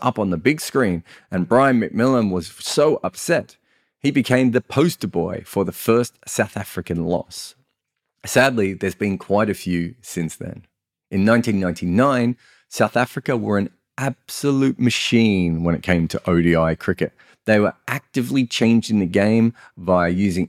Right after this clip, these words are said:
Alan Donald as a first change bowler and Lance Klusener playing T twenty cricket before we'd even invented it. Their record coming into that World Cup was as dominant as any team has ever been, even more so than Australia, who would go on to win three World Cups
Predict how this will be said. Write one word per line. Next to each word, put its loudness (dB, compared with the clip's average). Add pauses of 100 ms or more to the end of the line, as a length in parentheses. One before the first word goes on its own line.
Alan 2
Donald 0
as -2
a -8
first 0
change -2
bowler 2
and -2
Lance 0
Klusener 0
playing 0
T 2
twenty 0
cricket -4
before -2
we'd -2
even 0
invented 0
it. -12 (440)
Their 4
record 2
coming 0
into -4
that 0
World 0
Cup 0
was -4
as -4
dominant 0
as -4 (140)
any 2
team 2
has -2
ever 2
been, -2
even 4
more 4
so 0
than 0
Australia, 0
who -4
would 0
go 2
on 2
to -4
win 0
three 0
World 0
Cups -6